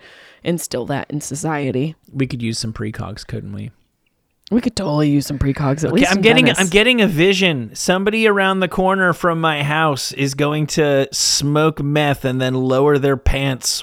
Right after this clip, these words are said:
Speaker 2: when I drive past with my children. Can I go
Speaker 1: Deal
Speaker 2: arrest
Speaker 1: with
Speaker 2: them
Speaker 1: it.
Speaker 2: now?
Speaker 1: Deal with it. Love is love.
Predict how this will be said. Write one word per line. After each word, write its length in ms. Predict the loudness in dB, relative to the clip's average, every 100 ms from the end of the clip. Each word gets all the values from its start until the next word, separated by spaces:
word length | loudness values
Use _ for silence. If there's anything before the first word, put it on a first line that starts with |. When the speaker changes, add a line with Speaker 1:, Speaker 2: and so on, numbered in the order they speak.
| -10
Speaker 2:
when 180 | -4 -2
I 140 | 0
drive 420 | 0 2 2 0 0
past 380 | 0 0 -4
with 160 | -6 -6
my 180 | -4 -4
children. 600 | -2 0 0 0 -4 -4
Can 100 | -4
I 120 | -2
go 160 | 4 6
Speaker 1:
Deal 140 | 8
Speaker 2:
arrest 100 | 8 4
Speaker 1:
with 80 |
Speaker 2:
them 160 | 6 6
Speaker 1:
it. 20 | 6
Speaker 2:
now? 400 | 4 2 0 -8 _ _ _ _ _ _
Speaker 1:
Deal 200 | 2 4
with 120 | 4
it. 140 | 2 2
Love 220 | 2 2
is 160 | 0
love. 440 | 2 2 2 -4